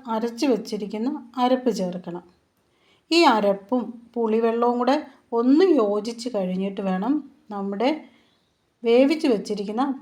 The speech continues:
പരിപ്പ് ഇതിലേക്ക് ചേർക്കാനൊക്കെ ഉണ്ട്. അപ്പം നല്ല പേസ്റ്റ് പോലാണ് അരച്ചെടുത്തിരിക്കുന്നത്. അത് അതിനകത്തോട്ടിട്ടിട്ട് കുറച്ച് വെള്ളം കൂടെ അതിലേക്ക് ഒഴിച്ച് കൊടുത്ത് ഒന്നും കൂടി നല്ലതുപോലെ ഇളക്കി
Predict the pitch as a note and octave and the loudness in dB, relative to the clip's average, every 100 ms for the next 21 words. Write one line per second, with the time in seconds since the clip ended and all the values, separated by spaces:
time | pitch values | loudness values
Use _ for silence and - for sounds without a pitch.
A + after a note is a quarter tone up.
0 | - G3+ G#3 G#3 D4 D#4+ - A3 G#3 G#3+ | -2 -2 -2 -2 -2 -2 -8 -8 -6 -2
1 | G#3+ G#3+ D4+ D#4 - - G#3 G3 F#3+ F#3 | -4 -2 -4 -6 -14 -2 0 0 0 -2
2 | F#3 F3 E3 - - _ _ A3+ G#3+ G#3+ | -2 -4 -8 -10 -18 _ _ -8 -4 -4
3 | A3 A3+ A#3 A#3 B3+ B3+ - D4 A3+ G#3+ | -2 0 2 4 2 -2 -4 -4 0 0
4 | G3+ G3+ C4 D4 - - _ G3 F#3+ G3 | 0 -2 -4 -6 -16 -20 _ -6 -4 -2
5 | A3+ G3 F#3+ F#3+ G3 G3 G3+ C4+ D4+ - | -4 -4 -6 -8 -6 -6 -4 -4 -4 -14
6 | _ _ _ A3 F#3+ B3 - - _ _ | _ _ _ -12 -6 -6 -6 -12 _ _
7 | _ _ _ - G#3+ G3+ G#3 G#3+ A#3 A#3+ | _ _ _ -14 -10 -6 -6 -2 0 0
8 | A#3 G#3 G#3+ A#3+ D#4 D4+ A3 G3+ A3+ G#3 | -2 -4 -4 -2 -4 -4 -8 -6 -4 -4
9 | G3+ G#3 G#3+ A#3 E4 - - _ _ _ | -4 -4 -4 -2 -4 -6 -16 _ _ _
10 | - A#3+ B3+ C4+ D4+ A3+ G#3 - C#4 G#3+ | -4 2 6 6 8 4 4 0 0 0
11 | F#3 F3+ C#4+ - - _ _ - A#3+ C4+ | -2 -4 -4 -6 -18 _ _ -2 4 6
12 | D#4 B3+ A3 A#3 A#3 A3 A3 A#3 C4+ D4+ | 6 4 2 0 -6 -8 -6 2 6 8
13 | C4 - G3+ G3 G#3 - A#3 G#3 A3 A3 | 6 2 -4 -4 -6 -8 -8 -4 -4 -2
14 | C#4+ | 4